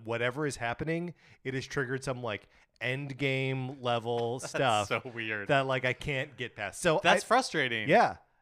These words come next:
Speaker 1: I'm throwing my hands up now. Um, a game that I was enjoying playing, I feel like I just gotta put it away for a little while and then, like, start over. I don't know what to do here. Um,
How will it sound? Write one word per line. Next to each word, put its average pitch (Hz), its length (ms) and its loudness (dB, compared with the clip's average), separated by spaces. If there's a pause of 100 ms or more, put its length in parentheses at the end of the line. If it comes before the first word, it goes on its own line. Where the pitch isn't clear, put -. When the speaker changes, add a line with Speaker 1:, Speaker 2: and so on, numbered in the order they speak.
(120)
Speaker 1:
I'm 151 120 0
throwing 214 220 6
my 233 140 4
hands 196 240 2
up 120 180 0
now. 98 300 -4 (340)
Um, 123 380 0
a 131 120 -2
game 147 260 -4
that 156 80 2
I 156 80 4
was 143 120 -2
enjoying 156 340 -2
playing, 156 380 0 (180)
I 107 80 -12
feel 143 120 -2
like 151 100 0
I 160 40 -2
just 131 120 -14
gotta 151 160 -2
put 165 180 -4
it 175 60 -4
away 160 220 2
for 151 100 -6
a 135 40 -6
little 127 200 -4
while 120 400 2 (320)
and 127 140 -6
then, 127 220 0
like, 120 200 -2
start - 680 -2
over. 143 380 2
I 165 60 4
don't 202 120 6
know 185 60 2
what 170 100 2
to 127 80 -14
do 143 160 0
here. 104 260 -8 (500)
Um, 117 420 -2